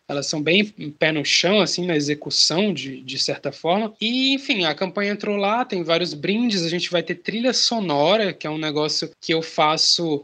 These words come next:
há, há um tempo já, né? <laughs> Pouca gente sabe, mas o primeiro zine, o zine, viu, Pedro? Não era nem um quadrinho. O primeiro zine que eu fiz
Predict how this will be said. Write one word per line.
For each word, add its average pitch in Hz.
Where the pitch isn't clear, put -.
há, 143
há -
um 208
tempo 214
já, 165
né? 175
<laughs> -
Pouca 214
gente 269
sabe, 214
mas 170
o 180
primeiro 185
zine, 170
o 240
zine, 214
viu, 180
Pedro? 160
Não 170
era 180
nem 185
um 277
quadrinho. 220
O -
primeiro 214
zine 226
que 214
eu 202
fiz 226